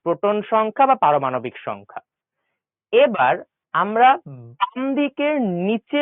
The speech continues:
লিখেছি প্রোটন সংখ্যা, পারমাণবিক সংখ্যা, বাম দিকের উপরে একটা এ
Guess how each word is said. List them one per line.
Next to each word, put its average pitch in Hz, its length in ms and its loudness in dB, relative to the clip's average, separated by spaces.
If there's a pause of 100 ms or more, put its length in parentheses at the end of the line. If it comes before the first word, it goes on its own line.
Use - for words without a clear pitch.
লিখেছি 285 400 -4 (140)
প্রোটন 226 320 2 (160)
সংখ্যা, 254 280 4 (100)
পারমাণবিক 220 540 2 (120)
সংখ্যা, 240 380 0 (600)
বাম 226 200 6 (140)
দিকের 285 340 -2 (220)
উপরে 294 340 0 (140)
একটা - 260 2 (480)
এ - 20 0